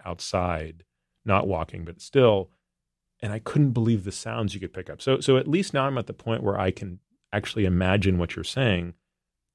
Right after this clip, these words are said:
But then, of course, to, you know, think, "Well, what would six days of silence produce?" So, one,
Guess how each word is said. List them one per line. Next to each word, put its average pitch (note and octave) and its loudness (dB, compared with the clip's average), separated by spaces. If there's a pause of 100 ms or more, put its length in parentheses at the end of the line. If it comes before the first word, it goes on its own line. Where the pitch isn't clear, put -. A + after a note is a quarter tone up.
(180)
But - 2
then, A2 8
of F#2 4
course, G#2 4
to, G2 -6 (100)
you G2 -12
know, F2 -8
think, F2+ -6
"Well, E2 0
what G2+ 4
would F2+ 2
six - -6
days E2+ 2
of D#2 -12
silence E2 2
produce?" D2 -16 (420)
So, A2 6 (560)
one, A#2 4